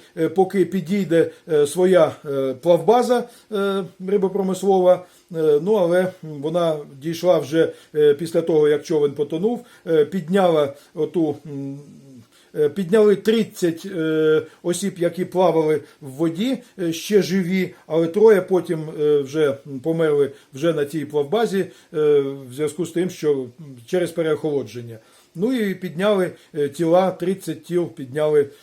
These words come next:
е, з води, е, вже неживих.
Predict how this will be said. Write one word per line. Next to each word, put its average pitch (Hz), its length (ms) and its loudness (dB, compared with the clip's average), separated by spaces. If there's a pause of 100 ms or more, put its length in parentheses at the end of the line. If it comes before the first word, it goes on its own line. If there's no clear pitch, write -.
(160)
е, 127 220 -6 (1080)
з 123 120 -14
води, 143 420 -4 (300)
е, 113 220 -10 (380)
вже 143 320 -2 (520)
неживих. 151 640 -4